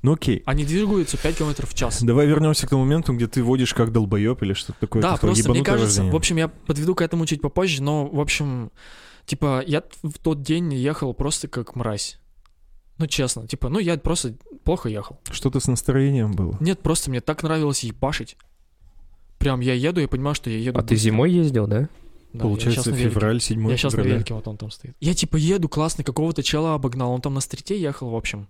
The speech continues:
Speaker 2: Ну, типа, велосипед такой, стрит.
Speaker 1: Уличный?
Speaker 2: Да, ну, типа, М Т Б для трюков. Вот.
Speaker 3: А есть какое-то пренебрежение между вот такими классами велосипедов?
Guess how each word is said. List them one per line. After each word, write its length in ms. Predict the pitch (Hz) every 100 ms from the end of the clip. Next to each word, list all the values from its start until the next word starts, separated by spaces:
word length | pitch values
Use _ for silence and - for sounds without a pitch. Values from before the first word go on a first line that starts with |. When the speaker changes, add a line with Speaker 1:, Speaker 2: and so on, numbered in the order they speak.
| -
Speaker 2:
Ну, 80 | 175
типа, 160 | 156 127
велосипед 400 | 127 - - -
такой, 160 | -
стрит. 280 | - - - - _ - _ _ _ _ _ -
Speaker 1:
Уличный? 400 | 139 123 - 98 92 -
Speaker 2:
Да, 200 | 170 160
ну, 100 | 139
типа, 180 | 190 190
М 100 | 175
Т 80 | 165
Б 160 | 190 170
для 160 | 135
трюков. 300 | - 147 110 - - - - - -
Вот. 280 | 127 113 - _ -
Speaker 3:
А 80 | 107
есть 160 | 139
какое-то 300 | - 151 -
пренебрежение 720 | - 110 113 110 107 110 107 104
между 340 | 104 101 101
вот 120 | 98
такими 260 | - - 104
классами 440 | - 107 - 104
велосипедов? 680 | 101 98 - - 107 110 -